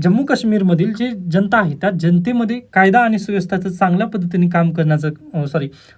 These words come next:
ते चांगलं काम कोणी करू शकेल, तर राज्य सरकार तिथं करू शकेल. ओके, व राज्य सरकार पहा जनतेमधून निवडून आलेलं असल्यामुळे त्यांना जनतेची नस माहिती असू शकते. पण पहा आज सध्याला होत आहे काय,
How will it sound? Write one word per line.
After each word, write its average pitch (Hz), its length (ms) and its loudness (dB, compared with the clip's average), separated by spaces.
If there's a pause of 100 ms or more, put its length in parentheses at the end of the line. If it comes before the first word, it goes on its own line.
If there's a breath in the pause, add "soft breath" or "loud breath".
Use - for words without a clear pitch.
(140)
ते 196 80 2
चांगलं 196 460 2
काम 185 280 0
कोणी 180 200 2
करू 170 120 2
शकेल, 165 260 -2 (320 loud breath)
तर 214 80 -2
राज्य 202 280 2
सरकार 180 280 0
तिथं 151 200 -2
करू 139 180 -4
शकेल. 131 260 -8 (260 loud breath)
ओके, 196 200 -2
व 160 120 0 (280)
राज्य 180 240 2
सरकार 196 320 -2
पहा 190 200 0 (100)
जनतेमधून 202 480 0
निवडून 185 280 0
आलेलं 165 280 2
असल्यामुळे 156 560 0 (320 loud breath)
त्यांना 170 300 2 (280)
जनतेची 165 360 2
नस 160 260 4
माहिती 139 240 0
असू 131 160 -6
शकते. 131 300 -8 (380 loud breath)
पण 202 80 4
पहा 165 220 0 (280 loud breath)
आज 180 220 4
सध्याला 208 240 2
होत 175 200 2
आहे 196 180 4
काय, 196 160 2